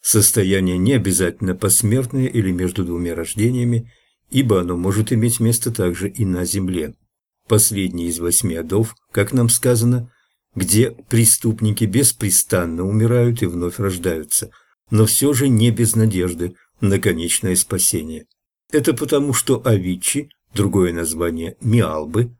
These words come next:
нашей земли, а также состояние, на которое осуждены некоторые бездушные люди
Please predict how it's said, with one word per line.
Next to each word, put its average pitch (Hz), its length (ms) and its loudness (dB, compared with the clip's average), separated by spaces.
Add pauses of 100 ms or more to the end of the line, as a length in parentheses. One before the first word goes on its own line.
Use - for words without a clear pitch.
(160)
нашей 120 320 0
земли, 95 520 -2 (320)
а 107 120 2
также 123 360 2
состояние, 110 720 0
на 87 120 -4
которое 117 600 0 (220)
осуждены 110 680 2
некоторые 117 520 2
бездушные 92 760 -2
люди 120 400 0